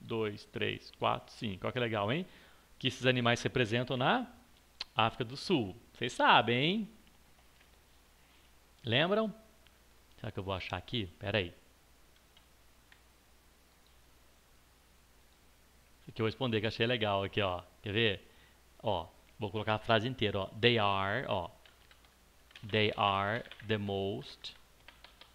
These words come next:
famous animals in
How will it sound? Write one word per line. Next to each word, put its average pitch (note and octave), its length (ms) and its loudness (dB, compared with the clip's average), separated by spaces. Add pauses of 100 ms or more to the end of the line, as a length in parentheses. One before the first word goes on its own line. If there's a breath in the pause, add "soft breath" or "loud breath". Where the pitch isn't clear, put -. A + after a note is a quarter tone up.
(1200)
famous G2+ 880 -2 (1040)
animals G#2+ 1040 -4 (1040)
in A2+ 420 0